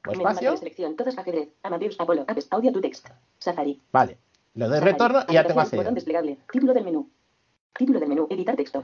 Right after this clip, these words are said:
Speaker 1: Y aquí tendríamos que escribir exactamente lo que queremos, el título del menú que queríamos. Como ya lo tenemos copiado, con el bo mayúsculas C,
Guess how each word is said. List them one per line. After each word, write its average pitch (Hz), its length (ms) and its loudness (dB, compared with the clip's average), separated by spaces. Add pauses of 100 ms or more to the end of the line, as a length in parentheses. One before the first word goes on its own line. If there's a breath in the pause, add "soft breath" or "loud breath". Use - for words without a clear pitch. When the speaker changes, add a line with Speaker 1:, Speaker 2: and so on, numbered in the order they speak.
(120)
Speaker 1:
Y 170 100 6
aquí 175 220 4
tendríamos 240 420 4
que - 60 -2
escribir 214 340 0
exactamente 208 1040 2
lo 156 180 6
que 156 160 0
queremos, 180 500 4 (200)
el 131 320 0
título 185 420 8
del 180 180 6
menú 180 300 6
que 185 140 4
queríamos. 120 400 2
Como 135 220 6
ya 160 120 6
lo 208 80 6
tenemos 196 260 2
copiado, 196 520 4 (240)
con 117 180 0
el 117 300 -2
bo 151 400 2
mayúsculas 156 580 2
C, 233 300 4